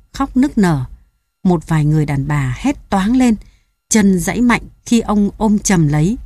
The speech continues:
Họ cười, ôm bụng mà cười. Ông khóc dữ hơn, vật vã giữa những bàn chân người. Cuối cùng mọi người cũng đã hiểu ra. "Bây giờ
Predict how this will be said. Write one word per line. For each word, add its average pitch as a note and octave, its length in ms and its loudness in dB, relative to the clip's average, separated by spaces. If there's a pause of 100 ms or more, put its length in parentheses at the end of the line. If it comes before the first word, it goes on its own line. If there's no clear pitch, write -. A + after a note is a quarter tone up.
(360)
Họ F#3+ 180 -2 (120)
cười, E3 380 2 (200)
ôm G#3+ 300 4
bụng F#3 160 -2
mà D#3 140 2
cười. E3 420 0 (540)
Ông F3+ 180 0
khóc - 280 -6
dữ G#3+ 220 -2
hơn, A3+ 340 0 (400)
vật F#3+ 160 0 (100)
vã F3+ 300 -4 (100)
giữa F#3+ 280 -2
những C4 260 0
bàn F#3 160 0
chân A#3+ 200 2
người. F3 380 2 (440)
Cuối A3 220 4
cùng E3 280 2
mọi D#3+ 160 0
người D3+ 460 2
cũng G3 180 -2
đã A3 120 -2
hiểu A3+ 260 2
ra. G3 400 -2 (840)
"Bây G#3+ 140 4
giờ F3 400 0